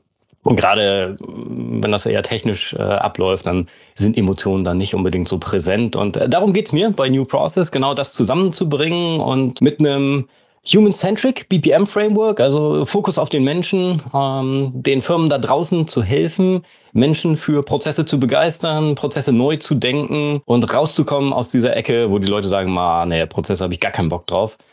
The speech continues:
Denn ich finde, es macht super viel Spaß, mit Menschen an Prozessen, in Prozessen zu arbeiten. Und, äh, das ist das, was mich mit New Process Lab dot com vorantreibe.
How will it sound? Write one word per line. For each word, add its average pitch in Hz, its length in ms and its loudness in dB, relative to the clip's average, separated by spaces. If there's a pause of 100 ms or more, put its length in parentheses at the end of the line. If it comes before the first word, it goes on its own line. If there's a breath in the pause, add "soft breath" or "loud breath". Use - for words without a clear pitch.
(180 soft breath)
Denn 117 260 0
ich 123 100 -2
finde, 196 200 2
es - 80 -2
macht 147 280 -4
super 202 340 2
viel 131 140 0
Spaß, 139 480 -2
mit 113 160 -2
Menschen 123 400 0
an 143 140 0
Prozessen, 135 520 -2
in 135 120 0
Prozessen 135 480 -4
zu - 160 -4
arbeiten. 135 580 0
Und, 117 320 -4
äh, 120 220 0 (320 soft breath)
das 202 160 4
ist 165 100 2
das, 170 160 -2
was 151 160 -2
mich 135 640 -2
mit 123 340 0
New 135 260 2 (160)
Process 123 300 0
Lab 120 160 -2
dot 107 160 -4
com 104 240 -2
vorantreibe. - 560 -4